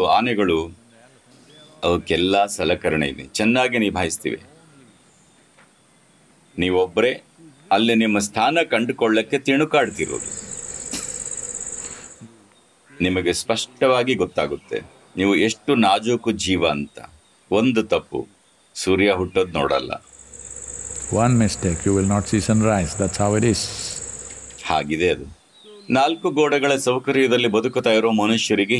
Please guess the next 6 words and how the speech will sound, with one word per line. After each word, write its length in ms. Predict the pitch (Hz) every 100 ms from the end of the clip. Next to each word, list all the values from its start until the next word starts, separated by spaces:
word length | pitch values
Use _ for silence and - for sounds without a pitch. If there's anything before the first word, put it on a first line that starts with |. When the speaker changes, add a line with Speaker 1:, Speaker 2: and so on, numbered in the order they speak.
| 120
Speaker 1:
ಹೀಗೊಂದು 360 | 117 101 117 110
ಅನಿಸಿಕೆ 460 | 131 135 127 107 87 69
ಇದೆ, 140 | 69 - _ _ -
ಅವರು 180 | 113 151 113
ಜೋಪಾನವಾಗಿದ್ದಾರೆ 880 | 120 135 160 165 151 127 120 104 87 78
ಅಂತ. 160 | 76